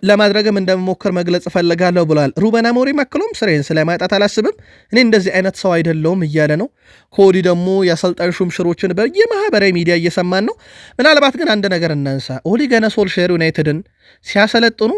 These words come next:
ሰባ ስድስት የፕሪሚየር ሊግ ጨዋታ አድርገው አስራ አራቱን ስለተሸነፉ ነው የተሰናበቱት። ከሰባ ስድስት አስራ አራት ተሸንፎ ሩበን አሞሪ ገና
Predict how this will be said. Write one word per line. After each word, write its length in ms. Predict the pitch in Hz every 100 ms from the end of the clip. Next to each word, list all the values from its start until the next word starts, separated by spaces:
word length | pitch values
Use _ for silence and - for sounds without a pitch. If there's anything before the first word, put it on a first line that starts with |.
| - _ _ _
ሰባ 240 | - 247 269
ስድስት 380 | 254 214 294 -
የፕሪሚየር 380 | 240 233 220 214
ሊግ 100 | 202
ጨዋታ 220 | - 214
አድርገው 260 | 233 240 381 -
አስራ 240 | 226 226 262
አራቱን 380 | 262 269 - 269
ስለተሸነፉ 580 | 247 220 208 214 190 185
ነው 140 | 175
የተሰናበቱት። 600 | 160 165 160 147 143 139 - _ - - -
ከሰባ 300 | 208 226 226
ስድስት 320 | 220 208 233 202
አስራ 180 | 185 185
አራት 180 | 170 -
ተሸንፎ 340 | 160 147 135 135 - - - -
ሩበን 320 | 233 311 285
አሞሪ 240 | 269 262 277
ገና 200 | 220 247